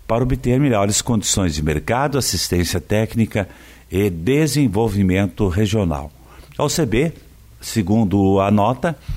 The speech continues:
continuará trabalhando para garantir que o modelo cooperativo permaneça forte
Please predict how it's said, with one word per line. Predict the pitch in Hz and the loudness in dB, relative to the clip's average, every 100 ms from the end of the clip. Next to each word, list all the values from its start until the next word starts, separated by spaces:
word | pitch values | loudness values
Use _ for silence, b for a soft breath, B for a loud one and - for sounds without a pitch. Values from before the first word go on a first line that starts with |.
| B B B B - | B B B B -6
continuará | 135 139 143 120 143 | -4 0 0 0 0
trabalhando | 151 147 120 110 135 | 0 0 0 2 0
para | 135 117 | 0 0
garantir | 101 98 87 135 131 | 2 0 0 -2 -2
que | 139 | 0
o | |
modelo | 123 101 110 113 | 2 2 0 0
cooperativo | 107 107 95 - 123 - | -2 -2 -2 -2 -2 0
permaneça | 127 113 101 92 90 - 104 | 2 2 2 2 0 -2 -2
forte | - 127 175 - 190 | 0 0 0 -2 -4